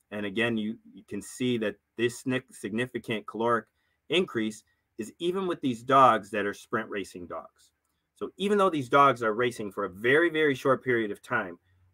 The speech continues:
they're, um, and they're considered, you know, low endurance dogs,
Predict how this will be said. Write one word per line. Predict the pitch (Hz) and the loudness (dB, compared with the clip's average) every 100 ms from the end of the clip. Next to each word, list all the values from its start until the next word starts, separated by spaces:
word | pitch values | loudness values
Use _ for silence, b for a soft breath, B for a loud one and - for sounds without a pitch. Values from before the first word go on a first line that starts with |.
| - | -2
they're, | 110 104 107 - | 2 2 0 -4
um, | 101 92 90 80 _ _ - | -2 -2 -4 -8 _ _ -10
and | 107 | -6
they're | 107 | -6
considered, | - 104 - 123 113 104 - _ _ _ _ _ _ | -6 -12 -6 -2 2 0 -2 _ _ _ _ _ _
you | - | -8
know, | 104 95 | -6 -4
low | 107 127 151 | 2 4 6
endurance | 127 107 127 156 120 107 - | 2 2 4 4 2 -2 -6
dogs, | - 95 92 95 | -2 0 0 -4